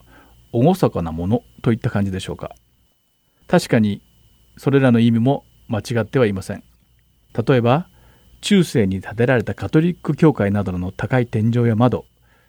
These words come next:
素晴らしい絵画や装飾などは、見る者に厳かで聖なる感じを与えます。では、聖書ではどうでしょうか？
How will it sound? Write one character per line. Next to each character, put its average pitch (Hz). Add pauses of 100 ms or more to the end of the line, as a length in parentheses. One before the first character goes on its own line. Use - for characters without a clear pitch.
素 -
晴 131
ら 160
し 160
い -
絵 123
画 101
や 90
装 131
飾 143
な 139
ど 104
は、 131 (280)
見 135
る 135
者 110
に 104
厳 117
か 107
で 98
聖 131
な 110
る 107
感 101
じ 120
を 110
与 98
え 95
ま 107
す。 - (960)
で 135
は、 113
聖 180
書 131
で 104
は 95
ど 104
う -
で 104
し -
ょ -
う -
か？ -